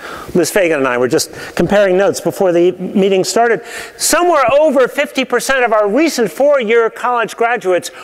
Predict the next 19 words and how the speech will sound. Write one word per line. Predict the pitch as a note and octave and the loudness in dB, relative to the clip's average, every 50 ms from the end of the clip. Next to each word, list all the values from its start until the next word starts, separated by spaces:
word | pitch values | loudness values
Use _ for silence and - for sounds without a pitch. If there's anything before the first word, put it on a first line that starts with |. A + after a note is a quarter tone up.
| - - | -8 -4
are | F3 F3+ G3+ G3+ | -2 -2 0 0
either | G3+ G#3 F#3+ F#3+ - | 0 0 0 -2 -2
unemployed | - G#3+ A3+ C4 C#4 C#4 C4+ A#3+ G#3 - - G#3+ G#3 G#3 G#3 G3 | -2 -2 0 0 0 2 0 0 0 0 0 2 2 2 2 0
or | F3 F3 F#3 G#3 | 2 0 0 0
underemployed. | - F#3+ F#3+ A#3 B3+ B3+ B3 G#3 F3+ E3 D#3 C3+ D#3+ D#3+ C#3 B2+ A#2+ - - C3+ B2 A2 G2+ F2+ D#2+ E2 - - - - _ - - - - - - - - - - - - - - | 0 -2 -2 0 2 2 2 2 2 2 0 -2 -4 -8 -8 -8 -8 -8 -4 -4 -2 -2 -2 -6 -8 -14 -18 -20 -20 -20 _ -20 -20 -20 -20 -20 -20 -20 -20 -20 -20 -20 -20 -4 0
What | G#3 A#3 | 0 2
does | C4 G3+ | 2 2
underemployment | B3+ B3 C4+ C4+ C4 C#4 C#4 C#4 B3+ - A#3+ C#4 C#4 C#4 C4+ B3 | 2 2 2 2 4 4 4 2 2 2 2 2 2 2 0 0
mean? | C4 C4+ C#4+ D#4 D#4 C#4 - - - - - - - - - | 0 0 0 0 0 -2 -4 -10 -18 -20 -20 -20 -10 -4 0
They | G3 G#3 A3 | 0 2 2
are | A3 G3 G3 G3 - - C#3 C#3 B2+ | 4 4 4 2 0 -2 -2 0 2
B | D3 E3+ E3 E3 | 2 4 4 4
A | D#3+ D#3 D3+ D#3 D#3+ D#3+ D#3 - - | 4 4 2 2 2 0 -2 -4 -2
ristas | D#3+ F3 A3 A#3 - - - C#3 G2 E2+ - - - - - - - - - - - - | 0 0 0 0 -2 -4 -4 -4 -6 -6 -8 -10 -10 -10 -10 -12 -16 -20 -20 -10 -4 -2
or | - D3 D3 C3+ B2+ | 0 2 2 0 -2
B | C3 A#2+ G#2+ G2+ D#3+ D#3+ D3+ | -4 -4 -2 0 2 2 4
A | D3 D3+ D3 D3 D3 | 2 2 4 4 4
R | D#3 F#3+ A#3+ C4+ C#4 C4 A3 F3 | 4 4 2 2 2 0 0 -2
tenders. | - - - D#3 C#3 B2 G#2 A2 F#2+ F2+ F2 - - - - | -4 -4 -2 0 0 0 0 -2 -2 -4 -4 -4 -6 -6 -6